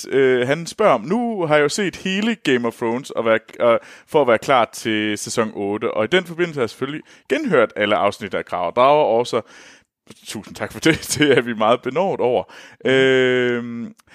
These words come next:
og, øh, nu hvor vi desværre kan se en ende på den her fantastiske podcast, vil jeg lige huske jer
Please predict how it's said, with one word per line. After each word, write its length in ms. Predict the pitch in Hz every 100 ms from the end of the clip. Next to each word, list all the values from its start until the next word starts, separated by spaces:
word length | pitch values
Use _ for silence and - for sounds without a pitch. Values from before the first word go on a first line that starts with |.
| - _ _ _
og, 400 | 139 143 147 151
øh, 120 | 151 156
nu 200 | 180 208
hvor 300 | 185 170 -
vi 140 | 135
desværre 560 | 147 143 - 123 143 143
kan 200 | 147 131
se 280 | - 185
en 140 | - 143
ende 240 | 139 147 208
på 140 | -
den 180 | 120 131
her 120 | 120
fantastiske 580 | - 104 104 92 101 -
podcast, 500 | 175 208 - 180 -
vil 120 | 160
jeg 80 | 165
lige 300 | 147 165 208
huske 380 | 208 196 -
jer 80 | 151